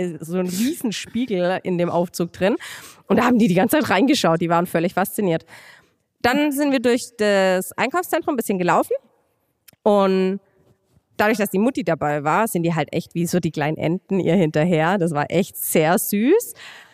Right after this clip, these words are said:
Jelly hat immer wieder einen Stopp eingelegt,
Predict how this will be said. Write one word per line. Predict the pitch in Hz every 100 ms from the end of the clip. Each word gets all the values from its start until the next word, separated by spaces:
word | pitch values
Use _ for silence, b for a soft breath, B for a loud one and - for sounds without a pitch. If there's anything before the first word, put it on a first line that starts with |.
| B B B
Jelly | - 247 294
hat | 302 254
immer | 285 262
wieder | 262 262 247 226
einen | 208 220
Stopp | - 349 -
eingelegt, | 185 185 175 175 165 185 403 _ - - -